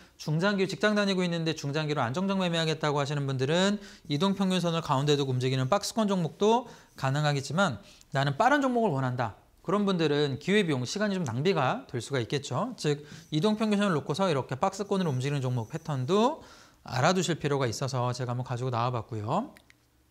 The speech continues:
자, 이 종목 같은 경우는 제가 조금 노-, 어, 내용을 설명드리면 엘지 화학이라는 종목의 흐름을 조금 볼 수가 있습니다. 지금 검정색 이동평균선이 이십일 이평선을 제가 가지고 나왔어요. 시가총액이 이렇게 큰 종목들은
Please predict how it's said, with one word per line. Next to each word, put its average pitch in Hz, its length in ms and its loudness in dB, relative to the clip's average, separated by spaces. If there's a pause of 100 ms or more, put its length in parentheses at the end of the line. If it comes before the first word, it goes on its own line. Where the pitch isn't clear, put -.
(1080)
자, 180 80 6
이 165 60 6
종목 220 240 2
같은 220 260 2
경우는 202 320 4
제가 151 220 0
조금 156 180 0
노-, 131 220 -2
어, 131 100 -4
내용을 143 220 0
설명드리면 170 640 0 (320)
엘지 190 240 4
화학이라는 160 580 4
종목의 135 600 0
흐름을 175 280 0
조금 139 200 0
볼 160 160 0
수가 180 200 0
있습니다. 120 480 -2 (360)
지금 175 260 2
검정색 202 640 0
이동평균선이 160 1000 -2 (380)
이십일 175 720 2
이평선을 151 540 -2
제가 131 180 -6
가지고 151 220 0
나왔어요. 110 460 -4 (340)
시가총액이 214 680 2
이렇게 - 200 2
큰 226 120 -2
종목들은 190 640 2